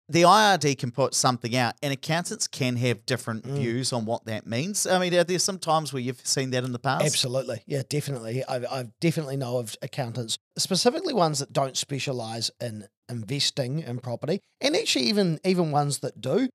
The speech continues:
Speaker 2: So, you know, I know that I've seen some pretty aggressive structures from some accounting firms where they try and limit someone being tainted from doing their trading with a standard buy and hold portfolio, which other accountants say, "That's not gonna hold up."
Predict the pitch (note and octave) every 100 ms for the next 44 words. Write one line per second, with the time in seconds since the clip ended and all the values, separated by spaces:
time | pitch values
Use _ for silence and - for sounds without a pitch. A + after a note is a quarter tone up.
0 | _ _ - G3+ F#3+ G#3+ E3 C#3+ E3+ D#3
1 | C#3 B2 A#2 - C#3 C3+ C#3+ C3 - G2+
2 | - D3 B2 G#2 A#2+ B2+ A#2+ A2 - -
3 | - F#3+ - - B2+ A2 - - C3+ A#2+
4 | A#2 - - F3+ F#3 F3 C#3 D3 C3+ -
5 | G#2 D3+ F3 - - - C#3 C#3 B2+ C#3+
6 | C#3 - C#3+ A#2 B2 C#3+ D3+ C3+ - -
7 | _ - - E3 C#3+ B2 C3 B2 - E3
8 | D#3+ D#3 - C3+ B2+ B2+ B2 A2+ - G3
9 | G3 D3 A#2+ D3 - _ D3+ B2+ A#2 A#2+
10 | - D#3 D#3 E3 D3+ D#3 C#3+ C3 F3 G3
11 | E3 A3 - G3+ A3+ B3 D#4 E4+ _ _
12 | - C#3+ - - D3+ D3 C#3 C#3 B2+ A#2+
13 | G#2 D#3 A2+ B2+ - - - C#3 C3+ A#2
14 | B2+ A#2+ C#3 D3 B3+ -